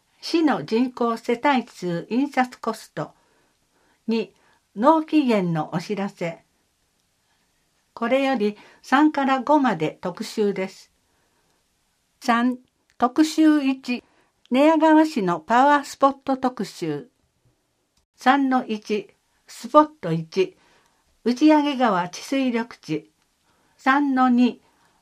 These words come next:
スポット二、大阪成田山不動尊。三の三、スポット三、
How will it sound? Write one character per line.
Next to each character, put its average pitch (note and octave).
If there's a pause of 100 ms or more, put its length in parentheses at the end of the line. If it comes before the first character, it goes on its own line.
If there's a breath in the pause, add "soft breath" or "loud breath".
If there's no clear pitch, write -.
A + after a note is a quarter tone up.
(160)
ス -
ポ D#4+
ッ D#4 (160)
ト E3+
二、 F#3 (680)
大 D4+
阪 C#4
成 C4
田 D4+
山 C4+
不 B3+
動 G#3+
尊。 E3 (920)
三 C#4
の C4
三、 A#3 (460)
ス B3
ポ D4
ッ D4+
ト F#3+
三、 A3